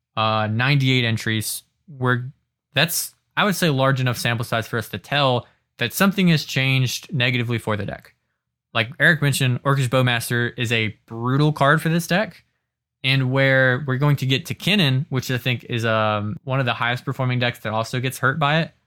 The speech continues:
Um, but Sisay also gets hurt by it. And I think the difference between some of these other decks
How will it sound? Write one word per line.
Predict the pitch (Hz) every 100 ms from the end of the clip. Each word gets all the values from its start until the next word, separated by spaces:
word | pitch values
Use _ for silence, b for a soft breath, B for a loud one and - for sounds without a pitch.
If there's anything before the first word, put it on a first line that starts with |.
| _ _ _ _ -
Um, | 120 117 113 110 113
but | -
Sisay | 117 247 247 180
also | 165 135
gets | 107 107
hurt | 98
by | - 71
it. | - _ _ _ _ _ _ _
And | 143
I |
think | 160 214
the | 175
difference | 127 151 185 170
between | 151 - 147 139 123 - _ _
some | - 151
of |
these | 147 139
other | 113 123
decks | 135 170 165 -